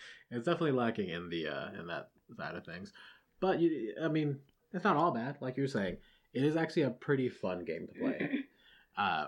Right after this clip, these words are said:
Speaker 1: which I, I, I guess that's, you know, that's not, that's good, 'cause that's the whole point of a fucking
Speaker 2: Yeah.
Speaker 1: game, is that you enjoy yourself playing it. And I think the fact that we have gone back to it multiple times, you know,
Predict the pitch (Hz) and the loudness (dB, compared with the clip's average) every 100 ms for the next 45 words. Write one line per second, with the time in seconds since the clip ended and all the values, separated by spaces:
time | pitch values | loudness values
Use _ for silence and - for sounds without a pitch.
0 | - 151 151 - 170 156 170 170 190 190 | 0 2 2 2 2 4 4 4 4 4
1 | 208 202 220 233 208 202 196 139 135 165 | 2 2 -2 0 -2 4 2 4 0 0
2 | - 254 - - - 120 135 135 135 139 | 4 2 2 -6 -4 0 2 2 2 2
3 | 139 127 120 135 - 147 113 110 101 101 | 2 2 2 4 4 4 4 2 0 0
4 | 98 98 110 98 92 87 - 101 87 92 | 0 2 2 2 0 -4 -4 -6 -6 -8
5 | - - - - - _ _ - 127 123 | -10 -14 -20 -20 -20 _ _ -6 -2 -2
6 | 120 101 - _ _ _ 127 131 156 139 | -2 -4 -8 _ _ _ -4 -2 0 0
7 | - - _ - 123 123 143 127 - 120 | -2 -14 _ -14 -6 -2 2 2 2 2
8 | 127 113 120 113 113 110 104 107 - 113 | 2 2 -2 0 0 0 0 -4 -2 -2
9 | 101 101 104 101 101 110 98 92 98 - | 2 0 0 -4 -6 -4 -4 -6 -8 -10
10 | - 107 85 | -8 -6 -6